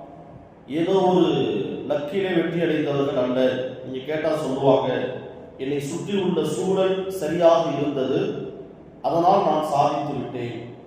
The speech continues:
சூழலும் அங்கு இருக்கக்கூடிய அந்த இடத்தினுடைய அமைப்புகளும்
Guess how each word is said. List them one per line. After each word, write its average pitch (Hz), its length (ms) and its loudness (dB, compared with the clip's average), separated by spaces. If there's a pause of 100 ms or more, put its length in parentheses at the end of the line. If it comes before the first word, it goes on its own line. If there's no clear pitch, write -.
(880)
சூழலும் 202 1000 2
அங்கு 160 280 -2
இருக்கக்கூடிய 170 1000 0
அந்த 143 200 -2
இடத்தினுடைய 190 680 0
அமைப்புகளும் 175 960 0